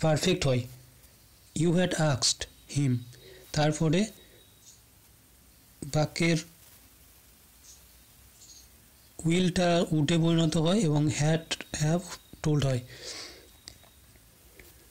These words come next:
সুতরাং এখানে কোনো এরর নেই। "If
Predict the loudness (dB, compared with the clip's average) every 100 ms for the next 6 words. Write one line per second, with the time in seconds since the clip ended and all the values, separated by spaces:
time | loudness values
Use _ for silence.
0 | -20 -20 -20 -20 -20 -20 -20 -20 -20 -20
1 | -20 -20 -20 -20 -20 -20 -20 -20 -12 -10
2 | -2 0 2 2 0 2 2 2 2 2
3 | 0 -6 -2 0 0 -4 -18 -20 -20 -20
4 | -20 -20 -20 -20 -20 -20 -20 -20 -20 -20
5 | -20 -20 -20 -20 -20 -16 -4 -2